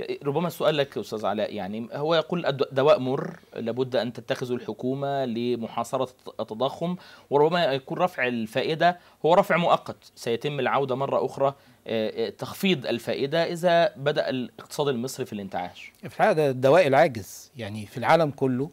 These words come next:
Speaker 2: معروف إن رفع أسعار الفائدة لهذه المستويات ده خراب، خراب بيوت، خراب بيوت لرجال الأعمال، خراب بيوت لل-، للمصريين، خراب بيوت في كل ال-، المجالات وكل ال-، القطاعات.
Speaker 1: لكن المودعين
Speaker 2: الدواء
Speaker 1: عند-، عندهم فائدة، يعني ال-، ال-، اللي ليه فلوس في البنك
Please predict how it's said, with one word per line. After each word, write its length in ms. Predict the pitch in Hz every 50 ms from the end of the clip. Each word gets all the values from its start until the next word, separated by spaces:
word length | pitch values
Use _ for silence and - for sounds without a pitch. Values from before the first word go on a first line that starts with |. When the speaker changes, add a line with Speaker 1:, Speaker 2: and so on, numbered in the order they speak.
| - 135
Speaker 2:
معروف 420 | 127 117 113 113 135 143 139 -
إن 300 | 113 110 110 110 107 110
رفع 260 | 117 143 139 - -
أسعار 220 | - - - 135 123
الفائدة 340 | - - 123 131 120 120
لهذه 240 | 113 113 110 110 151
المستويات 540 | 160 139 117 - - 120 117 120 123 127 127 _ _ _ _ - - _ _ -
ده 80 | 131 131
خراب، 380 | - - 135 139 180 190 139 - - _ _ - -
خراب 300 | - - 131 139 143 123
بيوت، 440 | 127 131 180 170 - _ _ - _ _ - - - - - - _
خراب 220 | - - 131 135 135
بيوت 200 | 143 139 - 135
لرجال 280 | 120 117 117 135 139
الأعمال، 380 | 131 120 110 107 110 123 139 135
خراب 280 | - - 127 120 113
بيوت 220 | 117 131 135 131 131
لل-، 640 | 120 113 110 107 107 107 107 107 107 107 107 107
للمصريين، 800 | 117 127 143 147 135 - - - 110 113 120 123 135 139 139 131
خراب 340 | - - - 120 147 156 147
بيوت 240 | 151 180 196 - -
في 120 | - 156
كل 240 | - - 240 254 214
ال-، 200 | 170 160 156 151
المجالات 540 | 147 147 139 139 139 135 147 170 202 196 -
وكل 240 | 135 - 190 196 175
ال-، 180 | 151 143 135
القطاعات. 560 | 135 139 139 127 - 135 - 151 185 226 175
Speaker 1:
لكن 140 | 151 143 139
المودعين 680 | 127 113 107 104 110 117 117 113 131 127 117 131 143 151
Speaker 2:
الدواء 480 | 156 143 123 120 156 180 233 254 - -
Speaker 1:
عند-، 300 | 92 98 117 131 123 -
عندهم 320 | 98 120 127 123 147 151
فائدة، 320 | 143 - 151 170 156 120 110
يعني 160 | 101 110 113
ال-، 200 | 117 123 - 120
ال-، 160 | 120 120 117
اللي 240 | - 120 120 135 135
ليه 160 | - 135 143
فلوس 240 | - - 143 139 -
في 60 | -
البنك 420 | 107 104 113 117 135 - _ -